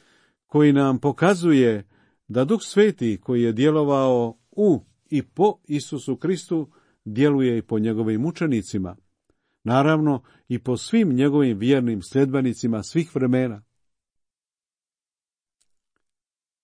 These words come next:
Jakov apostol obraća se ovoga puta sebičnim bogatašima,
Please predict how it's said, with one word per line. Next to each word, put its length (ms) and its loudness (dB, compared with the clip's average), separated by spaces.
Jakov 400 0
apostol 500 -6
obraća 560 0
se 360 -6
ovoga 320 0
puta 360 -4
sebičnim 600 -2
bogatašima, 800 -6